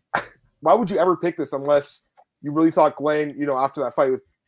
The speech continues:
Dawson, which was mostly a grappling match, lost his chin all of a sudden? He has been around the sport a long time, though. Like, they talked about on the broadcast, he, he debuted in M M A in two thousand six, so he's been a lot. He has a lot of miles on, on, uh, his body,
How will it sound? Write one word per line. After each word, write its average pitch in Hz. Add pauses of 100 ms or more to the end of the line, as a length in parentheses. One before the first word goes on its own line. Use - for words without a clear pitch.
(120)
Dawson, 147
which 151
was 139
mostly 165
a -
grappling 185
match, 135
lost 139
his 131
chin 147
all 120
of 107
a 113
sudden? 117 (540)
He 147
has 196
been 202
around 196
the 170
sport 196
a -
long 180
time, 170
though. 123
Like, 127
they 135
talked 156
about 151
on 143
the 127
broadcast, 131
he, 135
he 147
debuted 151
in 127
M 127
M 131
A -
in 113
two 139
thousand 101
six, -
so 104 (540)
he's 151
been 160
a 143
lot. 135
He 151
has 143
a 151
lot 147
of 127
miles 127 (220)
on, 110
on, -
uh, 107 (400)
his 113
body, 117